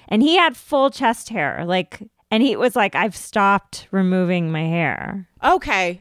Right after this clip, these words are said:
Speaker 2: okay, I appreciate
Speaker 1: And I
Speaker 2: that.
Speaker 1: think it was 'cause Richa told him not to, if I'm remembering correctly.
Speaker 2: Can I ask you a personal question?
Speaker 1: Yeah.
Speaker 2: Do you, if,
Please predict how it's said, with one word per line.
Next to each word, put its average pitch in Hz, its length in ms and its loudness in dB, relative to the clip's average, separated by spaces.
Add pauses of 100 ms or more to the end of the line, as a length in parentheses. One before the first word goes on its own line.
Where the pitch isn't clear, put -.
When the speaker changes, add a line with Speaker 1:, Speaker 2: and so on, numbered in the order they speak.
Speaker 2:
okay, 214 360 -4
I - 80 -2
appreciate 202 440 -4
Speaker 1:
And 226 100 2
I 262 100 4
Speaker 2:
that. - 80 -2
Speaker 1:
think 311 180 -2
it 392 120 0
was 330 180 -2
'cause 269 240 -4
Richa 202 440 0
told 143 280 -4
him 139 160 -6
not 185 280 -4
to, 120 240 -4
if 123 140 -6
I'm 139 200 -4
remembering 131 580 -6
correctly. 127 880 -6
Speaker 2:
Can 359 200 0
I 359 80 0 (160)
ask - 200 -4
you 330 120 -4
a 277 40 -6
personal 208 400 -6
question? 190 500 -4
Speaker 1:
Yeah. 208 400 2 (120)
Speaker 2:
Do 233 140 -4
you, 381 680 4 (340)
if, 233 220 -4